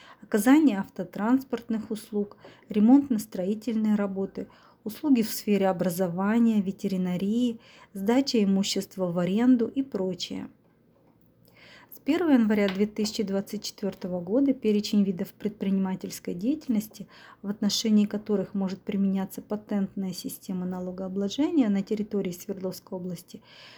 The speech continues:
дополнен следующим видом деятельности: деятельность по распространению кинофильмов, видеофильмов и телевизионных программ на единицу средней численности наемных работников.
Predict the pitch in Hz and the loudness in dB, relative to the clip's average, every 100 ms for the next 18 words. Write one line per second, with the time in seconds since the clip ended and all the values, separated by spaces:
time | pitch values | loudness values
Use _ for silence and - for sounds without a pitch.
0 | - - 220 277 - 240 226 214 190 190 | -18 0 0 0 2 4 8 6 4 -2
1 | - 214 247 262 - 233 196 196 214 220 | -4 0 0 2 2 2 2 0 2 2
2 | 202 190 170 175 180 - - 180 _ - | 2 0 -2 -6 -6 -10 -16 -18 _ -20
3 | - - - 190 226 220 196 185 180 - | -20 -20 -14 0 2 2 0 -4 -4 -6
4 | 202 208 - 208 208 - 214 214 190 180 | -2 -2 -4 -8 -6 0 4 6 4 0
5 | 185 - 240 214 196 - 214 175 196 277 | -8 -4 2 2 0 -4 -4 -2 2 2
6 | - - _ _ - 202 220 202 190 170 | 0 -14 _ _ -10 -4 -2 0 0 -2
7 | - 196 185 226 285 - 285 277 220 208 | -8 -6 2 2 2 -2 -8 -2 -2 0
8 | 190 180 196 226 269 269 - 214 190 180 | -2 -4 -2 6 6 6 -4 -6 -4 -4
9 | 175 175 - _ _ _ _ - 262 269 | -6 -8 -14 _ _ _ _ 2 6 6
10 | 208 208 262 254 - 214 196 190 175 254 | 6 4 4 0 -4 -2 0 -2 -4 -6
11 | 277 240 220 214 190 180 202 214 214 - | 0 0 0 -4 -2 0 4 4 2 -2
12 | 190 180 - - - | -6 -6 -10 -14 -14